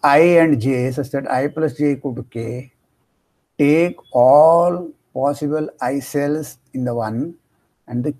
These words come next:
K, uh, J cells in the other one, take their Cartesian product. So those things will be K cells for the product. Okay,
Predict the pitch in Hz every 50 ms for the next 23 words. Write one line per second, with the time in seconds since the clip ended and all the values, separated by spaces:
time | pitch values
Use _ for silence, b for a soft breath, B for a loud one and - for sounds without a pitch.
0 | _ - - 147 156 165 160 - 143 143 127 104 98 - 156 165 165 165 - -
1 | 139 139 156 170 - 143 147 117 117 113 101 120 113 113 104 104 107 110 131 -
2 | - _ _ _ _ _ _ _ _ _ _ _ _ _ _ _ - 135 135 147
3 | 151 147 147 135 131 127 127 127 127 127 123 123 127 127 _ _ _ _ _ _
4 | _ _ _ - 120 113 117 110 - 135 127 - 135 127 113 113 104 98 92 95
5 | 92 107 113 131 139 _ _ _ _ _ _ _ _ _ _ _ _ _ _ _
6 | _ _ - 131 127 113 104 - 120 120 139 160 147 - - - 139 147 143 143
7 | - 131 123 117 107 117 120 120 127 131 135 135 135 - _ _ _ _ _ _
8 | _ - 151 151 143 143 - - 104 104 117 - - - - - 113 104 104 104
9 | 110 131 - - 285 - - - 147 110 85 - - - - _ _ _ - _
10 | _ _ _ _ _ _ _ _ _ _ _ _ _ _ _ _ _ _ _ _
11 | _ _ _ _ _ _ _ _ _ _ _ _ _ _ _ _ _ _ _ _
12 | _ _ _ _ _ _ _ _ _ - 120 117 - 147 139